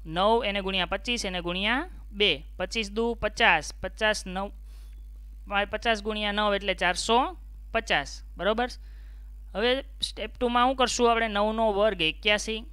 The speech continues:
પચીસનો વર્ગ છસો પચીસ, પરંતુ ચાર અંકમાં લખવાના છે, એટલે ઝીરો છસો પચીસ. હવે એક્યાસી ઝીરો છ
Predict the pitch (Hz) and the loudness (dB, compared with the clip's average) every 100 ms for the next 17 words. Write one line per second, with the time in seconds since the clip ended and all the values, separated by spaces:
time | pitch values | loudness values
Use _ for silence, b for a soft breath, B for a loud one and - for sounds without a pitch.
0 | - - - - 208 269 247 - 254 247 | -16 -16 -8 -6 -2 0 0 2 4 4
1 | 254 269 - 311 269 226 220 220 214 214 | 2 -2 -2 6 6 6 -2 -6 -6 -4
2 | 247 240 311 302 240 214 180 175 185 170 | -6 0 2 2 -2 -2 -2 -2 -4 -4
3 | 190 202 196 214 220 262 - 214 - 226 | -4 -4 -2 4 8 6 6 -4 0 4
4 | 262 359 - - - 277 - - 156 - | 4 2 -8 -14 -6 -6 -4 -8 -8 -10
5 | - b b b b b b b - 190 | -14 b b b b b b b -6 0
6 | 226 - 269 269 285 220 247 262 262 | 0 2 4 4 0 -4 2 4 4